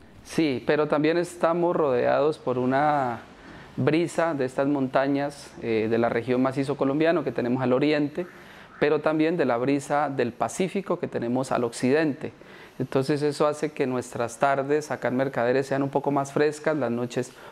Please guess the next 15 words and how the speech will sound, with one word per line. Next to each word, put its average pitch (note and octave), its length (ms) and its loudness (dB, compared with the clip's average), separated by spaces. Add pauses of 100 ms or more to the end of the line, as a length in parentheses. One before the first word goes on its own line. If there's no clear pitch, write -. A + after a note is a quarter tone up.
(120)
mucho C#3+ 300 0
más C3+ 180 0
frescas C#3 440 0
también, C#3 400 0 (400)
una B2 200 2
brisa C#3 480 2
que, A#2+ 360 0
que A#2 140 2
llega A#2+ 420 2
desde B2+ 260 0
el A2+ 80 2
occidente A#2+ 520 0
hasta B2+ 180 -2
el A#2 80 0
oriente, A#2 500 -2